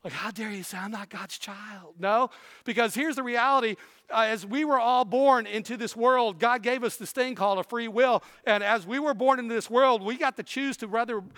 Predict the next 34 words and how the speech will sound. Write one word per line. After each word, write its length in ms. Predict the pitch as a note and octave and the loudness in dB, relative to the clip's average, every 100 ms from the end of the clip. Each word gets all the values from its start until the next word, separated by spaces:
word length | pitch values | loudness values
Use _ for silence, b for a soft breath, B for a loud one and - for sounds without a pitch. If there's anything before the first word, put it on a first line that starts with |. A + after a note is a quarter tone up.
| B B | B B
whether 280 | - A#3 A#3 | 0 0 0
we 140 | A3+ A#3+ | -2 -2
or 120 | G#3 | 0
not 280 | A3 A3+ G#3 | 0 0 0
we 120 | C4 | -4
were 140 | C#4 | -2
going 140 | A#3+ A3+ | -2 -2
to 60 | |
be 100 | G3+ | -2
adopted 460 | G3 E3+ C4+ C4+ A#3 | -4 0 0 -2 -2
by 160 | A3 G3+ | 0 0
the 160 | G3 B B B F3 | -4 B B B 0
God 240 | A#3+ C4+ | 2 2
of 120 | B3+ | 0
the 80 | F#3 | -4
universe 540 | F3 B3 C#4+ C#4 C4 | -6 -4 -2 -2 -2
or 100 | A3 | -2
whether 180 | G3 A#3+ | -2 -2
or 40 | B3 | 0
not 200 | B3 A#3+ | 0 0
we 100 | B3+ | -2
were 80 | |
gonna 160 | B3 A3+ | -2 -2
go 140 | G#3 | 2
our 260 | A#3 A3+ A3+ | 2 4 4
own 160 | A#3+ A#3 | 2 2
way. 320 | B3+ A#3 G3 | 4 4 2
And 100 | G3 | 2
I 140 | A#3+ | 2
know 240 | B3+ C#4+ D#4 | 2 2 2
something 380 | - C#4+ B3+ | 2 0 -2
for 240 | A3 A3+ G3+ | -6 -2 -2
a 40 | |
fact. 400 | - C#4 A#3 F#3+ | 0 2 2 0